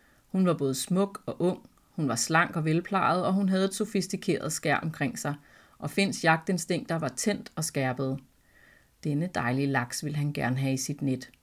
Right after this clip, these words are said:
Hun ville være meget passende at have på armen, når han mødte op både blandt venner og på den offentlige scene. Finn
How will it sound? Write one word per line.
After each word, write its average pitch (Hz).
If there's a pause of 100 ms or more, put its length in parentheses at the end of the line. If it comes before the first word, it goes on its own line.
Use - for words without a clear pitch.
(560)
Hun 185
ville 196
være 147
meget 139
passende 156
at 147
have 151
på 143
armen, 160
når 156
han 156
mødte 156
op 165
både 160
blandt 156
venner 156
og 170
på 175
den 165
offentlige 139
scene. 156 (960)
Finn 254